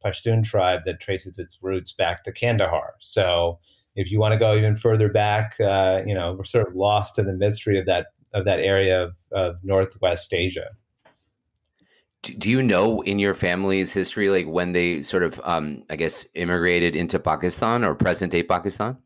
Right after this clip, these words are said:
Speaker 2: Like,
Speaker 1: It's
Speaker 2: was it, is
Speaker 1: really
Speaker 2: it a
Speaker 1: not
Speaker 2: few generations above, like, before you?
Speaker 1: Oh, absolutely. Yeah.
Speaker 2: Yeah.
Speaker 1: I, it's
Speaker 2: Okay,
Speaker 1: hard,
Speaker 2: okay.
Speaker 1: it's, it's hard to, for, to trace those origins because, of course,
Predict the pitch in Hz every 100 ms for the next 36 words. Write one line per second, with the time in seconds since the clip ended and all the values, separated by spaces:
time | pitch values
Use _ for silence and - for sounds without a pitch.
0 | _ _ _ _ _ _ _ _ _ _
1 | - - _ _ - 107 127 135 190 -
2 | 160 151 127 - 110 107 110 - 107 104
3 | 90 92 98 95 90 - - 78 90 110
4 | 120 170 226 220 _ _ _ _ _ _
5 | _ _ _ - 143 127 92 85 107 110
6 | 113 101 101 87 82 85 87 65 - 120
7 | - 139 127 160 - - - - - 127
8 | 113 123 139 117 165 143 135 139 117 110
9 | 147 135 127 110 123 131 117 107 95 104
10 | 101 107 98 - 117 110 110